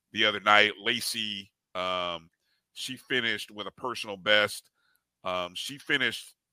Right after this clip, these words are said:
like I said, she finished just outside of the top five, but she finished, like, twenty-seventh overall, which was still better than the last place runner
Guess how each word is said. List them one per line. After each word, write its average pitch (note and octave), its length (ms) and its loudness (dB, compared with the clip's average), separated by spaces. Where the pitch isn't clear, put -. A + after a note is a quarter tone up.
like G#2+ 140 -2
I - 40 -16
said, G#2 320 2
she B2 160 -10
finished B2 400 -6
just B2+ 240 -6
outside B2 420 6
of B2 60 0
the B2 60 -2
top C3 280 2
five, C#3 440 6
but A#2 260 2
she - 260 -12
finished, B2 260 -10
like, G2+ 180 -4
twenty-seventh G#2 800 -2
overall, E2+ 560 -10
which G2+ 180 -12
was G#2+ 100 -12
still A2+ 360 0
better G#2+ 340 0
than G2 320 -2
the E2+ 80 -10
last F#2+ 420 -2
place G2 320 -8
runner F#2 420 -8